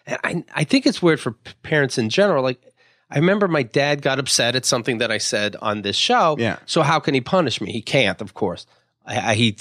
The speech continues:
Speaker 1: he says he's not coming to my wedding at the time.
Speaker 2: Okay.
Speaker 1: And it's like, "Oh, you still, you're, you're trying to find, you know, what are you gonna do? Not
Speaker 2: There's
Speaker 1: pick me up from school?"
Speaker 2: Yeah,
Speaker 1: You
Speaker 2: there's
Speaker 1: know?
Speaker 2: not much left he can do.
Speaker 1: Right. So that, that's gotta be frustrating too.
Speaker 2: Right. I don't know.
Speaker 1: Right.
Speaker 2: I j-, I always just assumed that you being the, uh,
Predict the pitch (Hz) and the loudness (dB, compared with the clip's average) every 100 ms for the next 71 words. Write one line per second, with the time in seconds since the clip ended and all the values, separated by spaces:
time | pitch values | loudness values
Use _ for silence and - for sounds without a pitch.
0 | - 117 95 110 95 113 90 110 101 - | -4 -2 0 0 2 0 2 0 0 -2
1 | 98 - 98 85 104 98 90 - - - | -4 -4 -6 -4 -2 -2 -4 -10 -12 -12
2 | - - - 127 107 82 - _ 143 123 | -14 -8 0 0 0 -4 -6 _ 0 0
3 | 120 127 - 139 117 107 - - 127 107 | 0 -4 -2 -2 -2 -2 -4 0 0 2
4 | 117 117 117 - 110 - 135 131 131 120 | -2 -4 -6 -10 -8 -2 0 0 -2 -4
5 | - 131 143 156 147 156 135 135 127 123 | -2 -2 0 0 0 0 0 0 0 0
6 | 147 131 123 123 123 117 113 110 - 151 | 0 0 -2 -2 0 -2 -2 -4 -2 0
7 | 170 180 156 147 113 120 151 147 143 127 | 0 -2 0 2 4 2 2 2 2 2
8 | 120 127 - 127 113 110 110 104 76 113 | 2 2 0 -4 -2 0 2 0 0 -2
9 | 92 - _ - 123 123 113 120 113 117 | -4 -10 _ -10 -4 -2 -2 -4 -2 -4
10 | 98 95 92 - - 71 71 - - - | -6 -10 -10 -10 -12 -14 -14 -14 -14 -14
11 | - - _ _ _ _ _ _ - 123 | -14 -18 _ _ _ _ _ _ -6 0
12 | 101 131 139 160 202 196 175 143 - 175 | 0 0 2 4 4 4 2 2 2 4
13 | 170 143 131 117 120 139 127 131 131 120 | 4 4 2 0 2 2 4 2 4 4
14 | 120 117 110 | 4 4 0